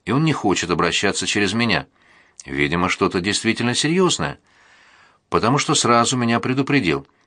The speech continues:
мол, если ты не захочешь, он не обидится, но намекнул, что встреча может быть выгодна и тебе тоже". "А ты что, уже успел доложить, что я приехал?" "Да кончай ты блох ловить на левретке", —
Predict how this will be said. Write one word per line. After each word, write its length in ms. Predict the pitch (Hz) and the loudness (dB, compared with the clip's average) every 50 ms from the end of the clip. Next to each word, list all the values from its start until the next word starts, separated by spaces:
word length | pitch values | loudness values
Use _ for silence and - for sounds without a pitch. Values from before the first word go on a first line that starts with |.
| _ _ | _ _
мол, 320 | - 82 90 92 90 90 - - | -4 0 2 2 2 0 -2 -2
если 380 | 87 95 107 95 - - 98 | 0 0 2 2 0 -2 -2
ты 140 | 87 - 110 | -2 -2 0
не 80 | 107 107 | 0 0
захочешь, 640 | 101 131 123 - - 202 202 - 185 170 - - _ - - - - - _ | 0 0 0 2 2 2 2 2 0 -2 -4 -6 _ -20 -20 -20 -20 -8 _
он 180 | - 156 190 190 | 0 2 4 4
не 100 | 185 185 | 4 4
обидится, 640 | 175 147 - 87 76 82 78 - - 82 80 - - _ _ _ _ _ _ _ _ _ _ | 2 2 2 2 2 0 -2 -2 -2 -4 -4 -6 -8 _ _ _ _ _ _ _ _ _ _
но 240 | - 80 87 101 120 | -6 -4 0 0 0
намекнул, 460 | 135 151 151 151 147 - 139 143 135 | 2 0 0 0 0 0 0 0 0
что 160 | 131 - 135 127 | 0 0 -2 -2
встреча 420 | - - - 135 143 139 - 139 | -2 0 0 2 2 2 2 0
может 260 | 117 117 123 120 117 | 0 2 0 0 0
быть 140 | 123 131 127 | 0 -2 0
выгодна 460 | 101 110 117 120 127 127 117 127 127 | 2 2 2 2 2 2 0 0 -2
и 40 | 123 | -2
тебе 240 | - 135 127 139 143 | -2 -2 0 0 -2
тоже". 480 | 139 - 98 80 71 - - 71 62 - _ _ _ _ _ _ _ _ _ _ _ _ _ _ _ _ _ _ _ _ _ _ _ _ _ _ _ _ _ - - | 0 2 2 2 2 2 -2 -4 -8 -12 _ _ _ _ _ _ _ _ _ _ _ _ _ _ _ _ _ _ _ _ _ _ _ _ _ _ _ _ _ -8 -4
"А 120 | 95 92 | -4 -2
ты 120 | 90 117 | 0 0
что, 360 | 107 - - 110 90 78 - - _ _ _ _ _ _ _ _ - | 0 0 2 2 2 2 0 -4 _ _ _ _ _ _ _ _ -2
уже 240 | 90 92 87 107 107 | 0 2 4 4 4
успел 320 | 107 101 - - 113 110 | 2 2 2 2 2 4
доложить, 420 | 98 107 104 107 101 104 120 104 | 4 4 4 4 4 4 2 0
что 140 | - - 107 | 0 2 2
я 140 | 110 117 113 | 2 2 2
приехал?" 600 | 117 - 131 143 170 180 165 - - 143 131 - _ _ _ _ _ _ _ _ _ _ _ - | 2 2 2 4 4 2 2 0 -4 -6 -8 -8 _ _ _ _ _ _ _ _ _ _ _ -12
"Да 200 | - 71 80 82 | -4 0 0 0
кончай 460 | - - 104 117 113 - - 151 147 | 2 2 0 0 0 0 0 0 2
ты 140 | 139 - 131 | 2 0 0
блох 380 | 107 113 131 139 110 85 - - | 2 4 4 6 6 4 4 4
ловить 300 | 95 87 82 80 73 - | 4 4 4 4 2 2
на 60 | 85 | 2
левретке", — 640 | 82 85 85 85 85 82 76 - - 85 80 - | 4 4 6 6 4 4 2 0 -2 -2 -2 -4